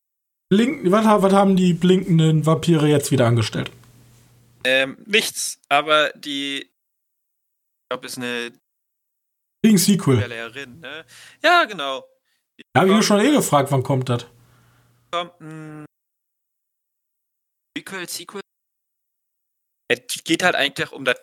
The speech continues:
Speaker 2: genau was passiert ist, nur nicht aus der Sicht von Bella, sondern aus der Sicht von, wie heißt der, der Charakter, von, den Robert Pattinson spielt?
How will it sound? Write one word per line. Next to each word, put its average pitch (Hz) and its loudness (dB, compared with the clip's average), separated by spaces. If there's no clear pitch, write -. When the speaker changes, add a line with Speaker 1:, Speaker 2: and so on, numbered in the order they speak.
Speaker 2:
genau 156 0
was 220 -2
passiert 180 -10
ist, 202 -14
nur 147 -10
nicht 139 -10
aus 123 -8
der 117 -18
Sicht 120 -14
von 127 -20
Bella, 180 0
sondern 156 -8
aus 143 -6
der 139 -12
Sicht 135 -12
von, 160 -2
wie 147 4
heißt 156 -4
der, 139 0
der 131 -6
Charakter, 123 -2
von, 113 -8
den 113 -8
Robert 113 -8
Pattinson 110 -8
spielt? - -10